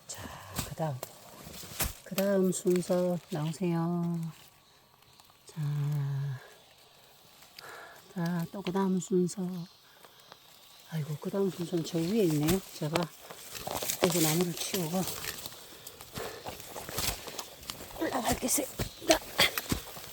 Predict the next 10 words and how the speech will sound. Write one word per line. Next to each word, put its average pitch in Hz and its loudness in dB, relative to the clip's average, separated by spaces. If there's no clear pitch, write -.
아이고. 240 -2
자, - 2
아, 240 6
여기 165 6
있네요. 135 2
나무 160 4
뒤에도 147 2
있습니다. - -2
여기에도 165 2
보이고. 139 2